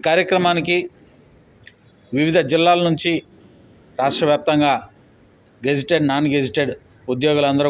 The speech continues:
కూడా హాజరు కావడం, వారి అభిప్రాయాల్ని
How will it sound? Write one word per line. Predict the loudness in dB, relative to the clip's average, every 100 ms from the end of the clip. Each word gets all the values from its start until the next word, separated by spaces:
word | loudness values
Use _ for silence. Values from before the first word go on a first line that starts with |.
| 0
కూడా | 0 0 -2 -16 -20 -20 -20 -8
హాజరు | -4 -2 0 0
కావడం, | 2 0 -2 -8 -20 -20 -20 -20 -10 -4
వారి | 0 0
అభిప్రాయాల్ని | -2 -2 2 2 2 2